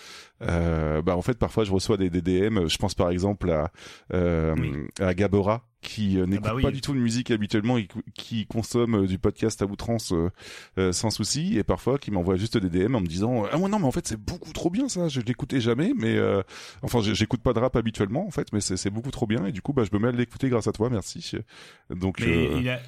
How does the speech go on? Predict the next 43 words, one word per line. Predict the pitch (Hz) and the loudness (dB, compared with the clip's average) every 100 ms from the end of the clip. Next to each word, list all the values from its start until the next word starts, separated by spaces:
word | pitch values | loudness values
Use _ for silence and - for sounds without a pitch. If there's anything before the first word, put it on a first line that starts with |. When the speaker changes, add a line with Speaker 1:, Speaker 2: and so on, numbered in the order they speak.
| - | -14
Speaker 2:
alors, | 139 127 127 - | -6 -4 -4 -4
c'est | 131 | -2
marrant | 160 | -2
parce | 196 | -4
que | 143 127 | -4 -2
j'ai | 123 | -2
les | 123 | -2
D | 127 | -2
M | 127 | -2
aussi | 123 120 120 | -4 -4 -6
de | |
Gabo, | 113 107 131 | -6 -4 -4
donc | 104 | -6
je | - | -6
fais | 104 | -10
coucou | 107 - | -8 -6
à | 95 | -4
Gabo. | 110 147 | -4 0
Speaker 1:
<laughs> | 196 - - | 0 0 0
Speaker 2:
Euh, | 117 113 110 | 2 2 0
c'est | 147 | -2
le | 123 | -4
contraire, | 156 - 151 110 | -4 -2 -4 -2
c'est-à-dire | - 123 | -4 -4
qu'il | 127 | -2
me | |
dit, « | 127 | -2
Ah | 143 156 | -2 -2
ouais, | 185 | -2
euh, | 170 131 123 | -2 -2 -4
j'aime | 120 120 | -4 -4
beaucoup | 180 226 | -4 -4
les | 202 | -4
parties | 165 - 143 | -6 -6 -6
de | |
Yeti, | 139 131 190 | -6 -6 -4
mais | 175 | -4
les | 135 | -4
tiennes, | 127 165 135 | -6 -6 -6
je | 120 | -6
suis | 123 | -6
désolé. » | 120 127 127 127 143 - | -6 0 2 2 0 4
<laughs> | - | 4